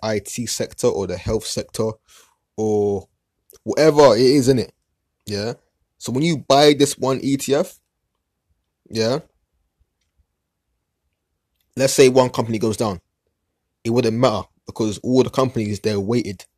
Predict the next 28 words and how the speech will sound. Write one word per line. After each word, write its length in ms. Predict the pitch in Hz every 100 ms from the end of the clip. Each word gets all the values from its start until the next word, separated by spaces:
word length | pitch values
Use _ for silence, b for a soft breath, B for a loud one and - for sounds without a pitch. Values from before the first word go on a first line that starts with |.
| _ _ _ _ _ _ -
and 120 | 107
obviously 300 | 104 - 101
all, 200 | 107 104
they 200 | 92 101
all 160 | 101 101
equal 400 | 107 98 110 98
one 80 | 110
hundred 140 | -
percent, 320 | 101 123 98 _ _ _ _ _ _ _
but 180 | 107 104
they're 80 | 101
all 220 | 117 113
weighted. 440 | 117 120 107 - - _ _ _ _ _
So 140 | - 107
that 100 | 113
means 200 | 110 104
that 100 | 110
if 80 |
one 200 | 101 123
goes 200 | 120 120
down, 380 | 127 123 123 120 _ _ _ _ _
the 120 | -
others 280 | 127 107 110
will 100 | 101
carry 340 | - 123 110 95
it 120 | -
through. 300 | 135 117 - b b b _
So 520 | - 123 117 113 -